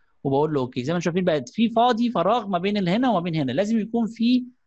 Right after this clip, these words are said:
حاجه فاصله ما بين هنا وما بين هنا. ده الفرق ما بين الكاما وما بين السبيس.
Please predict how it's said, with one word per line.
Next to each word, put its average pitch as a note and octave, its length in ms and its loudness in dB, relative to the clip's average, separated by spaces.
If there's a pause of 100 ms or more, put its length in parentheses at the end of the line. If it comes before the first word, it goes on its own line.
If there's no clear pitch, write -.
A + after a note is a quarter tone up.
(120)
حاجه G#3+ 340 -2
فاصله G3+ 400 -2
ما D#3+ 80 0
بين F#3 160 -4
هنا G3+ 180 0
وما D3+ 120 -2
بين D3 140 -4
هنا. A#2 160 -2
ده C#3+ 100 -2
الفرق F3 260 -2
ما C#3+ 80 0
بين E3+ 160 -2
الكاما F3+ 360 0
وما F3 100 0
بين D#3+ 220 -4
السبيس. B2 480 -6